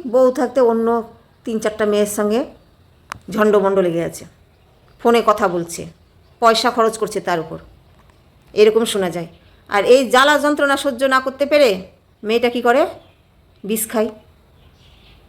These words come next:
তাকে নিয়ে যেতে, হাসপাতাল নিয়ে যেতে যেতে মারা যায়। আর না হলে গলায় দড়ি দেয়। কী করবে? না করে তো উপায় নাই। আচ্ছা,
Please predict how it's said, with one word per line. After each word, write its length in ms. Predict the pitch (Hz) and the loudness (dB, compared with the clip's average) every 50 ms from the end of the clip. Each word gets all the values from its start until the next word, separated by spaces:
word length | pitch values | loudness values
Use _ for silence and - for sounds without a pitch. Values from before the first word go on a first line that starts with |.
| - - _ - _ - - - | -20 -20 _ -20 _ -16 -14 -4
তাকে 160 | 208 220 208 | -2 2 4
নিয়ে 160 | 220 226 220 | 4 4 4
যেতে, 260 | 214 220 233 220 214 - | 4 2 0 -2 -4 -4
হাসপাতাল 440 | 185 214 208 - 233 220 - 233 220 | -4 -4 -2 -2 -2 0 0 2 2
নিয়ে 120 | 233 220 | 2 2
যেতে 140 | 226 220 220 | 2 2 0
যেতে 180 | 226 220 226 214 | 0 0 0 0
মারা 200 | 214 214 214 202 | 2 2 2 2
যায়। 180 | 208 208 214 - - _ _ _ _ _ _ _ _ _ _ _ _ - - - | 0 -2 -4 -6 -12 _ _ _ _ _ _ _ _ _ _ _ _ -20 -20 -6
আর 140 | - - 214 | -2 0 2
না 100 | 247 262 | 2 4
হলে 140 | 277 269 254 | 4 4 4
গলায় 300 | 247 254 254 254 247 226 | 6 6 6 6 4 4
দড়ি 160 | 214 196 180 | 2 0 -2
দেয়। 180 | 165 175 160 160 - _ _ _ _ _ _ _ _ _ _ _ _ _ _ _ _ _ | -4 -8 -10 -12 -16 _ _ _ _ _ _ _ _ _ _ _ _ _ _ _ _ _
কী 140 | 349 381 381 | 4 4 6
করবে? 380 | - 330 269 196 196 185 175 175 - - _ _ - | 6 4 4 4 2 -2 -6 -8 -14 -20 _ _ -2
না 140 | 247 277 302 | 0 0 2
করে 200 | - 330 339 330 | 2 0 0 0
তো 120 | 349 339 | 0 0
উপায় 220 | 339 370 349 349 | 2 4 4 4
নাই। 220 | 302 240 185 165 175 - - _ _ _ _ _ _ _ _ _ _ _ _ _ _ - - - _ - - - - - _ _ _ _ - _ | 4 0 -2 -4 -8 -14 -20 _ _ _ _ _ _ _ _ _ _ _ _ _ _ -20 -20 -20 _ -20 -20 -20 -20 -20 _ _ _ _ -12 _
আচ্ছা, 400 | - - - - 285 226 190 180 | -8 -4 0 2 2 2 2 0